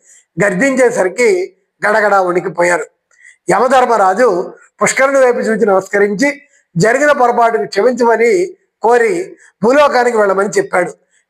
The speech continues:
జరిగిన పొరపాటుకు పుష్కరుడు కూడా విచారించి, సరే, వచ్చిన వాడును ఈ యమలోకాన్ని కూడా చూచిపోవుతునని అనగా యమలోకాన్ని చూడడానికి పుష్కరుడికి అనుమతి ఇచ్చారు. పుష్కరుడు ఒక్కొక్క తీసుకుపోయి నరులు పడుతున్న నరకబాధలను చూశాడు.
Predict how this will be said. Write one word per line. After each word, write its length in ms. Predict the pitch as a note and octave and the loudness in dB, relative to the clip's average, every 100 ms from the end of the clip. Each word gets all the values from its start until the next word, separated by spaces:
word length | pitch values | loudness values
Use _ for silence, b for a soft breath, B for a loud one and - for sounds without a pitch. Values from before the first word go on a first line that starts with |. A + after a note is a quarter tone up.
| - | -4
జరిగిన 320 | A3 B3+ D4 | 0 0 0
పొరపాటుకు 520 | C4 A#3+ A#3+ A3+ A3+ | 2 2 2 0 -2
పుష్కరుడు 420 | - - B3 B3+ | -8 -6 -2 -2
కూడా 240 | A3+ A3+ G#3 | 0 2 0
విచారించి, 600 | F3 - G#3 G3+ F#3 C4+ - b b - | -2 -2 0 0 -4 -6 -6 b b -4
సరే, 220 | A#3+ C4 | 2 2
వచ్చిన 340 | A#3 G3 B3+ C4+ | 2 0 0 2
వాడును 600 | A#3+ A3+ G#3+ B3 F3+ F#3 b b G3 | 2 0 0 0 -2 -8 b b -2
ఈ 100 | A#3 | 0
యమలోకాన్ని 560 | G3+ G3 B3 B3+ C4 B3+ | 2 2 2 0 -2 0
కూడా 200 | A3+ A3+ | 0 0
చూచిపోవుతునని 800 | A3+ G#3+ G3+ A#3 A3+ A#3 G#3 G3 | -2 -12 -4 0 0 0 -2 -2
అనగా 540 | F#3 F3+ A#3 F3+ F3+ B B B - | -2 2 2 0 -4 B B B -4
యమలోకాన్ని 560 | G#3 C4 C#4 B3 A#3 | 0 2 2 2 0
చూడడానికి 840 | G3+ G3 F#3+ F#3 G3 B3+ G3+ F#3+ - _ _ - | 0 -2 0 -2 0 0 0 -2 -8 _ _ -6
పుష్కరుడికి 440 | F3+ G#3+ G#3+ A#3+ | -4 -2 0 0
అనుమతి 320 | F#3+ F#3 E3 | 0 0 -2
ఇచ్చారు. 320 | F3 - F3+ D3+ - _ B B B B G#3 | -2 -4 -4 -6 -14 _ B B B B -4
పుష్కరుడు 380 | - D4 D4+ | 0 0 2
ఒక్కొక్క 360 | B3+ A#3 B3 C#4+ | 2 0 0 0
తీసుకుపోయి 720 | C4+ - A3+ F3+ G3+ F3+ - _ _ _ E3+ | -2 -2 -2 0 0 0 -4 _ _ _ -4
నరులు 280 | G#3 C4 D4 | -2 0 0
పడుతున్న 420 | C4 A#3+ B3 A3 | 0 0 0 -2
నరకబాధలను 840 | G3+ F#3+ - A3+ B3 B3+ B3+ - | 0 0 0 0 2 2 -2 -4
చూశాడు. 340 | G3 - F#3 | -4 -2 -4